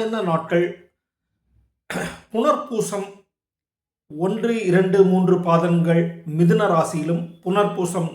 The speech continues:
நான்காம் பாதம் கடக ராசியிலும் அமைகிறது. அதை ஒட்டி ஆண்டு கிரகங்களான குரு, சனி மற்றும் ராகு, கேது நிலைப்பாடு, மாத கிரகங்களான சூரியன்,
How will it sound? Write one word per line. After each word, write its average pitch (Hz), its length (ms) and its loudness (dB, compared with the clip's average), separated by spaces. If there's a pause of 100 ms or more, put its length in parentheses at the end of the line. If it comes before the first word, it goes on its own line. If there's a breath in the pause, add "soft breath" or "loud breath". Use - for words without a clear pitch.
(100)
நான்காம் 175 420 0
பாதம் 151 360 -4 (140)
கடக 180 200 2 (120)
ராசியிலும் 156 440 -4 (120)
அமைகிறது. 135 520 -8 (720)
அதை 220 180 6 (120)
ஒட்டி 233 240 -2 (460)
ஆண்டு 233 200 2 (140)
கிரகங்களான 185 760 2 (760)
குரு, 180 300 4 (280)
சனி 185 360 0 (380)
மற்றும் 170 280 2 (220)
ராகு, 170 320 6 (100)
கேது 165 260 2 (140)
நிலைப்பாடு, 156 580 0 (680 soft breath)
மாத 208 220 2 (120)
கிரகங்களான 170 600 4 (180)
சூரியன், 190 440 2